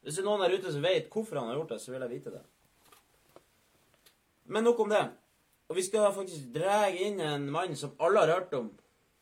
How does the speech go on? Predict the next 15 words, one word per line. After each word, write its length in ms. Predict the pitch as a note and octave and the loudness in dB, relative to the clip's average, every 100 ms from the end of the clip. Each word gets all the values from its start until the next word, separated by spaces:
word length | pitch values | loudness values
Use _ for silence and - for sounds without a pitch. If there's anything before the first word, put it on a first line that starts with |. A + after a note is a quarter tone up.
| _ | _
men 220 | C3 C#3+ C#3 | -6 -4 -4
som 180 | C#3+ | -4
er 140 | C#3+ - | -4 -4
utenfor, 560 | - - A3 E3+ A#2 | -6 -6 -6 -2 -2
eh, 160 | A2 G#2+ - | -2 -4 -8
fotballverden. 540 | D3 E3+ F3+ F#3+ C3+ - _ _ _ - A2 | -10 -6 -4 -4 -6 -14 _ _ _ -18 -6
Donald 320 | D#3 F3+ B2 | -4 -4 -4
Trump. 400 | - G3 - - _ _ _ _ _ _ _ _ _ | -2 -2 -4 -12 _ _ _ _ _ _ _ _ _
For, 160 | D#3+ | -2
eh, 180 | E3+ E3 | 2 2
det 180 | D#3+ E3 | 4 2
isra-, 460 | D#3+ E3+ F3+ F3 F3+ - _ _ _ | 0 -4 -2 -2 -2 -8 _ _ _
israelske 760 | G3+ A#3 A3 E3+ D3+ D3 - C#3+ | -4 -4 0 0 0 -2 -4 -6
fotballaget 960 | E3 E3 F3 F3 F3+ F#3 D#3 B2 G#2 | -6 -6 -4 0 0 0 0 -2 -2
Beitar 540 | D3+ E3+ F#3 C3+ A#2+ | 0 0 0 -2 -4